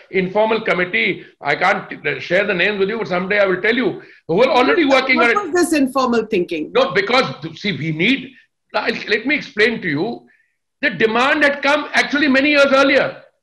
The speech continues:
Speaker 2: Hmm.
Speaker 1: It is not Sumitra Mahajan ji who is making the demand. It's not the Honorable Lok Sabha Speaker now or the Vice President made it. It was made in two thousand and eight.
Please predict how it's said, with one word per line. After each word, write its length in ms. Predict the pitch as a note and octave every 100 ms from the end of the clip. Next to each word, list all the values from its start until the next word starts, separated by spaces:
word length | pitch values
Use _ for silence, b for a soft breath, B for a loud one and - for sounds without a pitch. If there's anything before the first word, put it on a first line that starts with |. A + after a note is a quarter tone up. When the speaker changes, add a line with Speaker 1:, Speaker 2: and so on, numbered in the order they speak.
| _ _
Speaker 2:
Hmm. 180 | G#3 F#3
Speaker 1:
It 100 | G#3+
is 80 | B3
not 180 | C4 C#4
Sumitra 360 | B3 A#3+ C4
Mahajan 400 | C4+ A#3 A#3+ C#4
ji 60 | C#4+
who 80 | C#4
is 80 |
making 260 | A#3+ A#3+ A#3
the 80 | G#3
demand. 360 | G3 F#3 C#3+ -
It's 180 | F#3+ G#3+
not 200 | C4 B3
the 200 | C4+ A3+
Honorable 340 | G3+ A3+ B3+
Lok 200 | A3 G#3+
Sabha 300 | A#3+ A#3+ B3
Speaker 260 | A3+ A#3+ A#3
now 300 | F#3+ G#3+ A#3+
or 140 | A#3+
the 260 | A#3 - - B B
Vice 200 | F#3 A#3
President 320 | C4+ C4 C4
made 140 | A#3+ A3
it. 120 | - B B
It 160 | C4 B3+
was 180 | C4+ A#3+
made 260 | B3 C4
in 200 | C4 B3+
two 160 | C4 B3
thousand 400 | A#3+ A#3+ A#3 A#3+
and 180 | A#3 A#3
eight. 360 | B3+ C4+ B3 B3